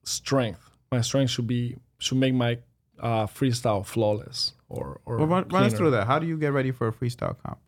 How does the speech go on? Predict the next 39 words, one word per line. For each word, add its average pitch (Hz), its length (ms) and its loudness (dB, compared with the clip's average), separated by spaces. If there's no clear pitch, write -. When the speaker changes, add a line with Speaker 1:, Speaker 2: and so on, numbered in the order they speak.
Speaker 2:
when 98 120 -2
you 90 100 -2
did? 87 200 -8
Speaker 1:
I 123 120 4
used 156 200 4
to 156 100 2
do 143 360 2
f-, 123 180 -12
the 131 240 0
five-minute 123 540 2
drill 117 220 0
all 113 280 0
the 113 80 -6
time. 87 320 -10
Speaker 2:
So 117 140 0
for 110 120 0
people 120 220 2
that 104 140 2
don't 95 140 0
know, 82 180 -2
it's - 180 -14
Speaker 1:
Five-minute 135 480 2
drill 131 300 2
is 117 260 0
you 127 100 0
do 120 220 2
fifty 139 340 -2
pull-ups 143 400 0
and 123 80 -2
a 117 60 0
hundred 123 320 0
push-ups 123 540 -2
as 110 180 -2
fast 117 240 0
as 113 120 -4
you 113 80 -6
possibly 117 480 -6
can. 123 320 -8
And 127 420 0